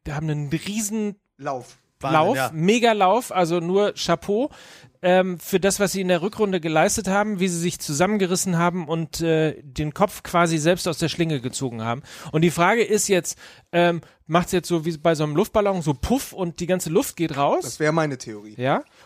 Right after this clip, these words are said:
Speaker 1: Oder sehen die wirklich, Hertha, vier Punkte weg, Leute, wenn wir jetzt uns nochmal anstrengen,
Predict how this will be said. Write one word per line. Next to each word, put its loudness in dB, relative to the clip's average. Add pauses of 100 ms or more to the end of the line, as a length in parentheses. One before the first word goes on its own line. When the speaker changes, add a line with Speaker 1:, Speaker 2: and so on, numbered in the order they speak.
(140)
Speaker 1:
Oder 4 (100)
sehen -2
die -4
wirklich, 0 (760)
Hertha, 0
vier -2
Punkte -4
weg, -4 (460)
Leute, 2
wenn 0
wir 2
jetzt -2
uns -4
nochmal 2
anstrengen, -6